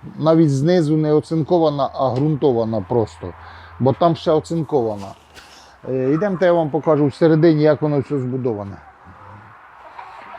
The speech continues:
Тут такі в мене получилися двері, бачите. З сіткою, це для вентиляції, це все по-простому, по-бистрому, тимчасовому. Тепер кури,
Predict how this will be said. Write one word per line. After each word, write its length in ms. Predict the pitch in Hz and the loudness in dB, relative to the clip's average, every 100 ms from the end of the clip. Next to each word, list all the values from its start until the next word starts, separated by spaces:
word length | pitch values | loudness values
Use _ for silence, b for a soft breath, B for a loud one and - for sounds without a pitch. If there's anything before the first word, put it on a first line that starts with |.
| - - - | -20 -12 0
Тут 160 | 254 | 2
такі 240 | 233 170 220 | 4 2 0
в 40 | |
мене 240 | 214 202 190 | -2 -2 -2
получилися 720 | 196 202 - 208 190 - 185 | -2 -4 0 2 2 0 -2
двері, 380 | 175 185 151 | 2 4 4
бачите. 460 | 127 143 143 - 101 B B B - - _ - - - - - - - - | 2 0 0 -6 -14 B B B -20 -20 _ -20 -20 -20 -20 -20 -20 -20 -20
З 60 | - | -8
сіткою, 600 | - 220 170 190 180 156 | 4 4 4 4 6 4
це 180 | - 147 | 2 0
для 220 | 156 151 | 4 4
вентиляції, 960 | 151 147 160 180 190 175 - 156 147 | 2 2 2 4 4 2 0 0 0
це 160 | 127 143 | 0 -2
все 240 | 110 143 | -2 -4
по-простому, 800 | 120 151 135 165 - 208 190 180 151 | -4 -4 -2 -4 0 2 2 0 -4
по-бистрому, 680 | 160 165 202 - 170 170 160 | -2 4 4 4 0 0 0
тимчасовому. 1000 | 170 156 175 160 208 190 175 165 156 151 - b b b b b b b _ _ | 0 0 0 0 2 2 2 0 -2 -6 -12 b b b b b b b _ _
Тепер 360 | 160 220 208 - | -2 0 0 0
кури, 400 | 254 226 175 | 2 4 4